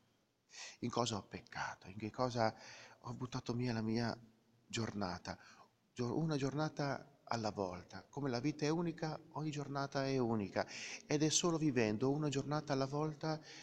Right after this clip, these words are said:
che noi possiamo arrivare in fondo alla nostra vita, non avere paura di consegnarla, anzi essere contenti, che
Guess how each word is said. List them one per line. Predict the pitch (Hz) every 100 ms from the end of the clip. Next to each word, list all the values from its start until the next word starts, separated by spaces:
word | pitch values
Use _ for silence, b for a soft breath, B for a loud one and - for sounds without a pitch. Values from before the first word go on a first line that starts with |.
| B B _
che | -
noi | 127 143 151 151 151 - - - _
possiamo | - - 123
arrivare | 123 117 110 117
in | 113
fondo | - 131 127
alla | 117 117
nostra | - 107
vita, | 143 143 123
non |
avere | 117 123 127
paura | 120 123 135
di | 131 110
consegnarla, | - 117 - 113 120 139 147 151 - B B B B B _
anzi | 120 113 101 110
essere | 107 120 113 -
contenti, | - 104 98 - 92 85 87 - - _ _ B B B B B B B B _
che | - 147 151